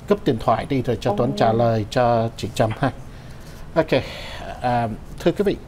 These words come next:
Speaker 1: à, luôn, luôn, luôn, à, pay attention here. À, thưa quý vị, khi mà trong một cái chương trình trực tiếp, nó rất là nhiều pressure, nó rất là nhiều cái sự stress và căng thẳng.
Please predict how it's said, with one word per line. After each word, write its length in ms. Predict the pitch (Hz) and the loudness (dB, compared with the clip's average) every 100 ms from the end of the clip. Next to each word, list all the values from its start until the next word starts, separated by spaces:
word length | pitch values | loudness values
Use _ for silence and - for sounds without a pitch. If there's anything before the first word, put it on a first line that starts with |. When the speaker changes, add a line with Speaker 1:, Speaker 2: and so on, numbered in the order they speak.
| - | -2
Speaker 1:
à, 220 | 123 113 101 - - - - 143 | -2 -2 -6 -10 -12 -12 -8 4
luôn, 220 | 165 160 | 6 6
luôn, 220 | 170 151 - | 6 4 2
luôn, 220 | 135 156 123 - - - - | 2 4 2 -2 -14 -2 0
à, 180 | 175 127 - - - | 2 2 0 -12 0
pay 120 | 180 | 2
attention 440 | 165 170 147 131 104 | 2 0 -2 -2 -4
here. 160 | 123 - - - - - - - - - | -6 -10 -16 -8 -8 -8 -12 -12 -14 -2
À, 220 | 123 113 107 - - - | 2 2 0 -6 -12 0
thưa 120 | 165 | 0
quý 120 | 185 | 4
vị, 160 | 175 135 - - - - - - | 2 0 -4 -14 -14 -14 -14 -12
khi 440 | - 175 165 160 151 117 | 2 6 6 4 2 2
mà 340 | 113 113 107 104 - - - - - - - - | 0 0 -4 -8 -12 -14 -14 -14 -14 -14 -14 4
trong 260 | 160 156 151 | 6 6 4
một 120 | 117 | 2
cái 100 | 151 | 0
chương 180 | - 143 131 | 0 -2 -2
trình 120 | 123 104 | -4 -4
trực 140 | - 127 - | -4 -2 0
tiếp, 120 | 156 - - - | -2 -2 -12 -6
nó 160 | 147 160 | -2 -2
rất 280 | - 202 - | 0 0 0
là 60 | |
nhiều 220 | 113 110 104 | -2 -2 -2
pressure, 400 | 135 143 - 131 120 127 | 0 0 0 -2 -2 -6
nó 140 | 123 147 | -6 -4
rất 380 | 143 196 190 - | 0 2 2 0
là 340 | 120 104 101 101 - - - | 0 0 -4 -8 -12 -12 -2
nhiều 220 | 127 110 - | 0 0 -2
cái 100 | 139 | -4
sự 160 | 123 | -4
stress 360 | 107 - 156 - | -6 -2 -2 -2
và 60 | - | -4
căng 120 | 127 117 | -2 -4
thẳng. 200 | 117 | -4